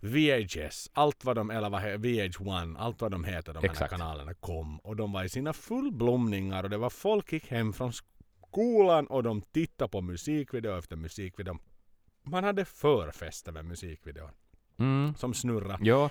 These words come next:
Speaker 1: Det är ju nu de bästa musikvideorna i världen har skapats under nittiotalet.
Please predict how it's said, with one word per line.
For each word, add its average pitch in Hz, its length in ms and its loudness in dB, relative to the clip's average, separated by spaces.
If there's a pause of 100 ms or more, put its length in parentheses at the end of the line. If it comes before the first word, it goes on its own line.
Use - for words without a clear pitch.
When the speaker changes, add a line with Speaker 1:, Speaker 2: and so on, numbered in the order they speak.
(120)
Speaker 1:
Det 151 60 8
är 170 40 10
ju 214 140 8
nu 135 240 8
de 190 220 8
bästa 120 380 0
musikvideorna 131 680 2
i 117 40 0
världen 90 400 -2
har 98 80 -4
skapats - 480 -4
under 151 260 2
nittiotalet. 92 800 -2